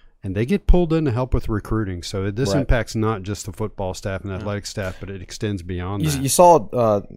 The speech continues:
Speaker 2: Dythorn's tweet yesterday. I did, and he tried to thank everybody that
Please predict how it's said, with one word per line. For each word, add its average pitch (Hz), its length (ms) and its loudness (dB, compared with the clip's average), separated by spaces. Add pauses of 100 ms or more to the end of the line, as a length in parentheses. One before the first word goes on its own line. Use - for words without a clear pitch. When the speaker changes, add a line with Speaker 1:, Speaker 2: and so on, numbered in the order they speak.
Speaker 2:
Dythorn's 113 1300 -2
tweet 123 320 -2
yesterday. 110 840 0 (760)
I 113 140 2
did, 104 260 0
and 110 220 -6
he 110 280 -4 (200)
tried 123 240 0
to 107 80 -2
thank 110 300 0
everybody 104 540 0
that - 180 -10